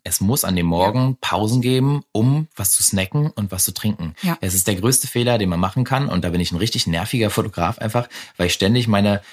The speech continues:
Speaker 1: Paare, äh, frage, „Habt ihr genug getrunken? Habt ihr was gegessen?“ Äh, weil früher oder später, ähm, kippst du sonst aus den Latschen
Speaker 2: Ja.
Speaker 1: an so einem Tag. Gerade im Hochsommer. Ähm, und wenn man gestresst ist, vergisst man es einfach
Speaker 2: Ja.
Speaker 1: und dann trinkst du einen Sekt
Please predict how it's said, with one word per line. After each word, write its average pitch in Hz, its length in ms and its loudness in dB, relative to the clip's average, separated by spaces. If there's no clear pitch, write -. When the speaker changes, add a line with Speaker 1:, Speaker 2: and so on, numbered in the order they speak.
Speaker 1:
Paare, 120 640 2
äh, 101 180 0
frage, 104 580 0
„Habt 98 160 -6
ihr 107 220 0
genug 107 220 2
getrunken? 95 560 -2
Habt - 160 -6
ihr 104 100 0
was 101 120 -2
gegessen?“ 92 480 0
Äh, 98 280 0
weil 87 200 0
früher 120 200 0
oder 127 100 4
später, 123 480 0
ähm, 101 420 2
kippst - 240 -2
du 107 40 -2
sonst 101 140 0
aus - 120 -2
den 90 100 0
Latschen 92 400 -4
Speaker 2:
Ja. 180 80 -2
Speaker 1:
an 78 60 -2
so 80 40 -4
einem 80 80 -4
Tag. - 200 -8
Gerade 135 280 0
im 113 220 0
Hochsommer. 135 520 0
Ähm, 101 500 4
und 98 100 -4
wenn 98 100 2
man 101 160 4
gestresst 120 360 -2
ist, 104 120 -2
vergisst 104 340 -2
man 123 100 4
es 87 140 0
einfach 90 280 -6
Speaker 2:
Ja. 87 100 0
Speaker 1:
und 85 180 -4
dann 87 160 -2
trinkst - 240 0
du 95 60 2
einen 87 60 2
Sekt 110 280 -2